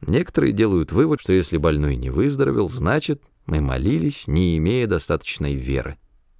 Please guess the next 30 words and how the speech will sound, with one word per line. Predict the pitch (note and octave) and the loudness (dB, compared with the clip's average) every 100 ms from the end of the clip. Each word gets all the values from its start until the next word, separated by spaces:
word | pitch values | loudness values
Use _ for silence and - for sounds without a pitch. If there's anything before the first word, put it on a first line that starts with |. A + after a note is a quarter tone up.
| _ | _
Как | - - C3 | 0 0 2
быть | D3 | 0
в | - | -2
этом | G#2+ - | -6 -6
случае? | - C2+ B1 - - _ _ _ _ _ _ | -8 -8 -8 -10 -14 _ _ _ _ _ _
Если | F#2 D3+ F#3 C#3 | 2 2 2 -2
смотреть | - F2 C#3 C#3+ | 0 0 0 0
на | F2 | 0
такое | E2 B2 A2+ | 2 4 4
мнение | F#2 G2 F2+ D2+ | 4 2 2 0
с | - | -2
практической | - - - F2 - D2+ - | -4 -6 -6 -8 -6 -8 -8
стороны, | - - - - - - - _ _ _ _ - | -10 -8 -8 -6 -8 -10 -14 _ _ _ _ -10
то | - B1 | -6 -2
оно | C2 B2 | 0 0
не | C#3+ | 0
выдерживает | C#3 A#2+ E2+ A#2+ C#3 D3 D3 | 2 2 4 2 2 -2 -4
критики. | - C#3 - - - - - _ _ _ _ - | -2 -2 -2 -6 -12 -12 -12 _ _ _ _ -4
Мы | D2 C3+ | 0 0
с | - | 0
пресвитерами | - - D2+ F#2 - D3 C#3 | -4 -2 0 0 0 -2 -2
молились | - D#2 E2 G#2 E2 - | 0 2 2 2 0 -4
над | C#2+ | -2
братьями | D2 E2+ - C2+ | 0 0 0 -6
и | B1+ | -6
сёстрами, | - C#3 C#3+ - A#1 | -2 -2 -2 -6 -8
которые | - - - A#2 A#2 G#2 | -6 -4 2 4 4 2
очень | - C3 C#3+ - B2 | 2 2 2 -2 -4
сильно | - F2 D#2 D2 | -2 0 0 0
болели. | B1+ A#1+ A#1 G1+ - | -2 -4 -6 -8 -14